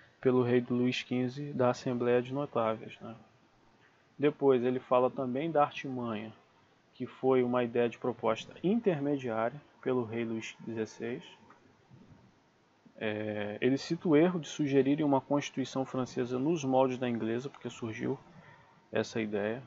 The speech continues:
porque segundo ele há uma diferença real entre os dois estados, porque segundo ele a, a realeza, né, a, o estado, melhor dizendo, o estado inglês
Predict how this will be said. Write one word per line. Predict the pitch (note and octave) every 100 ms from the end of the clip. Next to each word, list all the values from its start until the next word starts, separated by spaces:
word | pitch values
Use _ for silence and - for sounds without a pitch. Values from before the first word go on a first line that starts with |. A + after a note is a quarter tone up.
| - _ _ _
porque | - C3+
segundo | B2+ B2+ C3+ C3
ele | B2+
há | B2+
uma | B2+
diferença | B2 - B2 B2+ C#3+ -
real | A#2+ C3+ B2 B2+
entre | C3 A#2+
os | A#2
dois | A#2+ A#2 A2+
estados, | - - A2+ C3 C3+ - - _ _ _ _ _ _ _ _ _ _ _ _ _ _ _ _
porque | A2 G#2 - A2 G#2 G#2 G#2+ -
segundo | - - A2 A#2+ A2+
ele | A2+ A#2+ A2 G#2 - - - -
a, | G2+ G2+ G2+ G2 G2 - -
a | -
realeza, | A2 A#2+ A2 B2+ D3 A#2+ A#2
né, | A#2 A#2+ C#3 - - -
a, | - -
o | B2 A#2+
estado, | - - C#3 C#3 A#2
melhor | A2 A2 A2
dizendo, | - B2+ G2+ F#2+
o |
estado | - - B2+ C3+ B2
inglês | A2 A2 A2+ A2 -